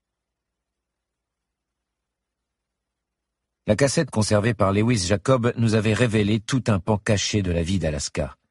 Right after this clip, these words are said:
La première séquence datait du vingt et un septembre mille neuf cent quatre-vingt-dix-huit. On y voyait Alaska dans le mystérieux décor que personne n'était parvenu à identifier et qui était le même que celui de la dernière audition envoyée à Dolores Marcado.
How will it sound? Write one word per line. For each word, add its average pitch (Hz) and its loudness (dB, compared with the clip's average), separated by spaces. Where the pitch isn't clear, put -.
La 107 2
première 139 2
séquence 127 0
datait 107 0
du 92 -2
vingt 113 0
et 113 0
un 101 0
septembre 95 -2
mille 95 0
neuf 95 -2
cent 104 -2
quatre-vingt-dix-huit. 80 -6
On 135 2
y 143 2
voyait 107 0
Alaska 110 0
dans 113 4
le 117 4
mystérieux 127 2
décor 117 0
que 104 0
personne 113 0
n'était 98 0
parvenu 107 2
à 87 0
identifier 95 -2
et 101 -2
qui 143 2
était 135 2
le 110 2
même 123 2
que 110 -2
celui 110 0
de 95 0
la 87 0
dernière 110 0
audition 98 -2
envoyée 92 0
à 90 2
Dolores 90 -2
Marcado. 76 -4